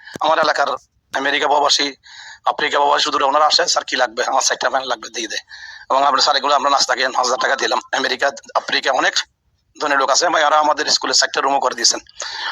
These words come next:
তো আমি দাবি দেওয়ার মধ্যে আমাদের চরম বৈষম্য, বৈষম্য। আমরা জেনে খুশি হবেন না দুঃখ হবেন জানি না, আমরা আট ধরনের প্রধান শিক্ষক আছি প্রাথমিক বিদ্যালয়ে।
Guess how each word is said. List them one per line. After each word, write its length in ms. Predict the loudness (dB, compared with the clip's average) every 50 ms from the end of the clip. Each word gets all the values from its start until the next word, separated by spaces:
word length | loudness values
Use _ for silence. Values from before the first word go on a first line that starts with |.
| -8 -4
তো 120 | 0 0 0
আমি 160 | 2 2 0 -2 -2 -2 0
দাবি 220 | 0 2 0 2 2
দেওয়ার 200 | 2 2 4 4
মধ্যে 220 | 2 2 2 4
আমাদের 240 | 4 4 4 2 2
চরম 400 | 2 2 2 4 4 2 2 2
বৈষম্য, 380 | 2 2 2 0 0 -2 -4 -6 -6 _ -2
বৈষম্য। 300 | 0 2 2 0 -2 -4 -8 -10 _ _
আমরা 420 | -20 -20 -20 -16 -4 0 0 0
জেনে 340 | 2 2 2 4 4 2 2 0 -6 _ _ _
খুশি 220 | 0 2 2 4
হবেন 220 | 2 2 2 2 2
না 140 | 2 0
দুঃখ 200 | 0 0 -2 0
হবেন 180 | 2 2 2 2
জানি 200 | 2 2 2 4
না, 100 | 4 4
আমরা 200 | 4 4 2 2
আট 180 | 2 2 0 0 0
ধরনের 240 | 0 2 2 2 2
প্রধান 200 | 2 2 2 2
শিক্ষক 220 | 0 -2 -2 -2
আছি 140 | -2 -2 -2 -2 -2 -4 -4 -2 _
প্রাথমিক 280 | -2 -2 -2 -2 -4
বিদ্যালয়ে। 340 | -4 -2 -2 -2 -2 -2 -8